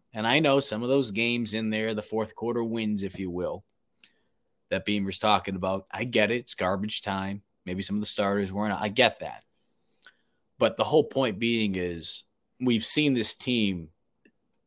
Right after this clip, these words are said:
in this short sample size, both this year and last year.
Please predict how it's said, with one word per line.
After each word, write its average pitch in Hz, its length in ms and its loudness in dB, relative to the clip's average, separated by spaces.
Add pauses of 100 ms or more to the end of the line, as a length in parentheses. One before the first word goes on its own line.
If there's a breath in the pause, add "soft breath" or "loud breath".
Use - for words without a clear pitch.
(540)
in 120 120 0
this 107 140 0
short - 320 0
sample 113 360 0
size, 67 500 -6 (520)
both 87 200 0
this 117 280 2
year 147 220 4
and 143 140 0
last 139 380 2
year. 135 200 -16